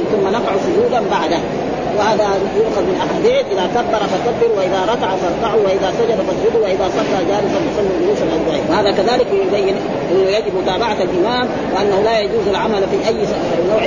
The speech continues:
من أنواع الص-، في أي، يعني، وضع من أوضاع الصلاة إلا بعد الإمام. ثم ذكر قال: "حدثنا محمد بن عبد الرحمن بن سهم الأنطاكي، حدثنا إبراهيم بن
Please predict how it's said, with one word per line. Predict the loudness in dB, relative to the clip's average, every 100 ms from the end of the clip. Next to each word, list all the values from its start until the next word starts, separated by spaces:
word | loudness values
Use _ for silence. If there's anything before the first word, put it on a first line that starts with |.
| 0
من | 0
أنواع | 0 0
الص-، | -2 -2 0
في | 2 2 2
أي، | 2 2 0 -2 -4 -2 0
يعني، | 2 2 2 -2 -2 -2
وضع | 0 0
من | 0 0
أوضاع | 0 0
الصلاة | 0 0 0 0
إلا | 0 0
بعد | 0 2
الإمام. | 2 2 2 0 -2 -4 -4 -4 -4 -4 0 0
ثم | 2 0
ذكر | 0 0
قال: | 0 0
"حدثنا | 0 0 0 0
محمد | 0 0 0
بن | 0
عبد | 0 0
الرحمن | 0 0 0 0
بن | 0 0
سهم | 2 0 -2 -4 -2 -2
الأنطاكي، | 0 0 0 0 0 2 0
حدثنا | 0 0 0 0 0
إبراهيم | 0 0
بن | 2